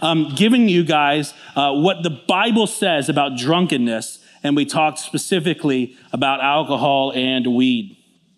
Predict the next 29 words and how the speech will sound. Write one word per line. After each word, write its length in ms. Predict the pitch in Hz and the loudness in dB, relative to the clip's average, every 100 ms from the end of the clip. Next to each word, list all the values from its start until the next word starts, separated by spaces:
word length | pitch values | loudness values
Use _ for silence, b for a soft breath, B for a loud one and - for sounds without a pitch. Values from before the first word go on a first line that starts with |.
| _ _ _ _ _ - | _ _ _ _ _ -4
And 120 | 139 | 0
then 120 | 151 | 0
after 360 | 151 170 170 165 | 0 -2 0 0
that, 420 | 156 165 165 - B B B - | 2 2 0 -4 B B B -4
uh, 180 | 143 139 | -2 2
we 100 | 160 | 4
looked 300 | 160 165 - | 4 0 -2
at 220 | 151 156 160 | -2 -2 -2
the 60 | |
story 500 | 151 - 170 170 175 | -4 -2 4 4 4
of 80 | 160 | 2
the 80 | 156 | 0
Tower 400 | - 165 165 170 | -4 0 2 2
of 160 | 143 | 0
Babel 420 | 143 143 151 127 - B B B | 0 0 0 -2 -4 B B B
and 160 | 156 | -2
spent 240 | - 185 151 | 0 0 2
much 300 | 175 208 226 | 2 2 0
of 100 | 202 | 2
our 140 | 190 | 0
time, 560 | - 202 196 135 123 147 B B | 0 0 0 2 0 -2 B B
uh, 160 | 139 143 | -2 0
looking 340 | 151 175 180 | 2 2 2
at 160 | 151 151 | 2 2
the 100 | 165 | 0
importance 520 | 147 - 190 180 175 | 0 2 2 2 0
of 140 | 156 | 0
our 160 | 151 143 | 2 2
language 840 | 135 151 165 131 98 110 - - | 2 0 0 -2 -4 -6 -8 -12